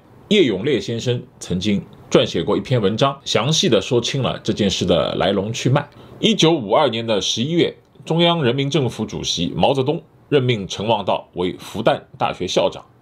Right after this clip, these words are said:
他也就成为了一九四九年以后的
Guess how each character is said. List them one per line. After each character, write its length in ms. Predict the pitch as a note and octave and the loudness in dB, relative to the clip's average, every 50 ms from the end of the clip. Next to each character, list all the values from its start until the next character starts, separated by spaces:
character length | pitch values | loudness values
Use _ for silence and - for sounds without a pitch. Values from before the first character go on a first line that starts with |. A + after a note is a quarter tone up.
| _ _ - - - - _ - - - - - | _ _ -20 -20 -20 -20 _ -20 -20 -20 -8 -2
他 120 | - C3+ | 0 2
也 120 | A#2 G2+ G2 | 2 2 2
就 160 | A2 A2 F#2+ | 0 -2 -2
成 180 | - - G2+ | -2 -2 0
为 120 | G#2+ A#2 G#2 | 0 2 2
了 100 | G2 - | 2 0
一 160 | - D#3+ F3 | 0 -2 -2
九 200 | E3 - G2+ E2+ | 0 2 2 2
四 280 | E2 - - - D#3 C3 | 2 -2 -2 -2 -2 0
九 200 | - G2 E2+ E2 | 2 2 2 2
年 260 | E2+ F#2 G2+ A2+ G#2 | 0 0 0 0 0
以 140 | F2 D#2+ C#2 | -2 -2 0
后 220 | - A#2+ A2+ G2+ | 0 2 2 2
的 200 | F#2+ - - - | 2 0 0 -4